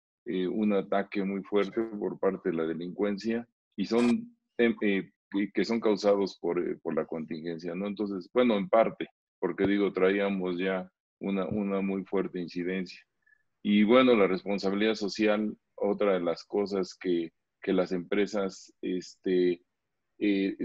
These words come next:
de-, estamos aprendiendo y como comentaba Alex, esta iniciativa que se ha tenido en las empresas de dar, de, de ser solidarias y dar sus recursos para transportar, eh, material médico que está urgiendo en los hospitales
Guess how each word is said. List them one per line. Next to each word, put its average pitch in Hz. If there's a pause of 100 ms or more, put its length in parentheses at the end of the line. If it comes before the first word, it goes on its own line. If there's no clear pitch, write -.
(280)
de-, 104
estamos 117
aprendiendo 101
y 113
como 92
comentaba 95
Alex, 107 (240)
esta 107
iniciativa 101
que 98
se 101
ha 98
tenido 101
en 92
las 85
empresas 92 (520)
de 92
dar, 120 (100)
de, 98
de 95
ser 120
solidarias 104
y 95
dar 101
sus 101
recursos 98 (340)
para 92
transportar, 92 (380)
eh, 95
material 101
médico 104
que 95
está 104
urgiendo 101
en 92
los 87
hospitales 101